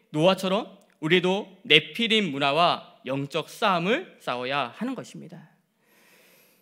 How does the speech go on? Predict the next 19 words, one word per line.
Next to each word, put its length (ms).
이 100
창세기 500
삼 220
장 200
때 280
아담과 760
하와를 440
유혹해서 500
넘어뜨렸던 520
사단은 540
없어진 520
것이 180
아닙니다. 480
지금도 760
우는 340
사자와 440
같이 480
두루 320
다니며 600